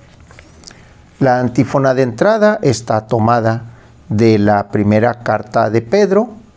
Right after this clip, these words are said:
capítulo dos, versículo dos. Como niños recién nacidos,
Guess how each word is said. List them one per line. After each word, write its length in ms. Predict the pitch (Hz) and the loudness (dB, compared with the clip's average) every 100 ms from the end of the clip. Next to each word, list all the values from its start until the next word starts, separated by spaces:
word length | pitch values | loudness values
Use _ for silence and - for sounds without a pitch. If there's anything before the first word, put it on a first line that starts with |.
| - | -8
capítulo 560 | - 214 190 170 127 120 | -4 -2 -2 0 2 2
dos, 300 | 127 233 220 | 2 0 0
versículo 640 | 131 104 - 101 - 101 | -2 -2 -4 -2 0 0
dos. 480 | 95 90 - - - - _ - - - - - - - - - | 0 -2 -6 -20 -20 -20 _ -20 -20 -20 -20 -20 -20 -20 -20 -6
Como 240 | 139 139 | -2 0
niños 380 | 143 175 233 247 | 0 2 2 0
recién 380 | 202 135 - 113 | 0 0 0 2
nacidos, 800 | 107 - 107 101 101 - - | 0 2 2 2 -2 -6 -16